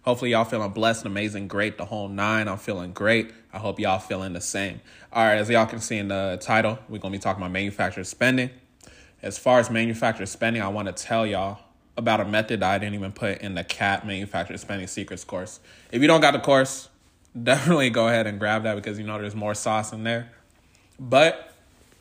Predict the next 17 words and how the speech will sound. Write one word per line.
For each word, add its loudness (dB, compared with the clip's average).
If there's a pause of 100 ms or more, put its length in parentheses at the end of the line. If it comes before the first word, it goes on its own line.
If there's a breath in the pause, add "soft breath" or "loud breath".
(200)
I 0
wanna 0
give 2
y'all 4
a -2
method -2
that -2
I -2
didn't -4
even -6
cover -4
in -8
there. -10 (920)
So 4
this 2
is -4
basically -2